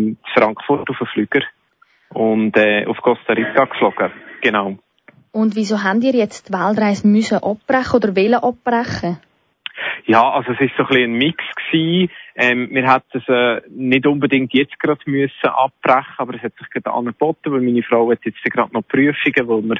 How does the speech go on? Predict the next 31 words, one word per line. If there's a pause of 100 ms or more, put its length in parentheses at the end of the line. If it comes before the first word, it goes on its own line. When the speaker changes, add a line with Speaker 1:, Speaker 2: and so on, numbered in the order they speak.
(380)
Speaker 1:
sowieso
schnell
hätten
müssen
heimkommen. (520)
Und,
äh,
da
hat (100)
sich
ein (240)
gesundheitliches
Problem, (320)
ähm,
noch
mit (760)
einem (140)
Problem
mit (220)
einem
Partner,
wo
wir
eigentlich
ein
bisschen
mehr
Geld
uns
erhofft
hätten,